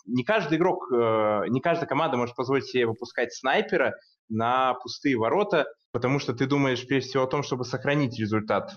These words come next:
в такой ситуации, а не то, чтобы забить лишний гол, потому что вор-, э, вратаря снимают, когда разница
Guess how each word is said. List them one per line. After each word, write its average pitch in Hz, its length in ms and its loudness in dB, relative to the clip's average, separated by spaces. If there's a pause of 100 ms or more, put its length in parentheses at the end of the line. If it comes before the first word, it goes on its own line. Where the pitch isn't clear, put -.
(120)
в - 60 -12
такой 104 240 -2
ситуации, - 520 -4
а 110 80 0
не 110 140 0
то, 123 220 0
чтобы 110 320 -2
забить 110 560 -2
лишний 113 400 0
гол, 104 320 0
потому 104 340 -2
что 101 300 0
вор-, 110 280 0
э, 104 340 2
вратаря 113 420 0
снимают, 110 460 0
когда 104 420 0
разница 104 580 -2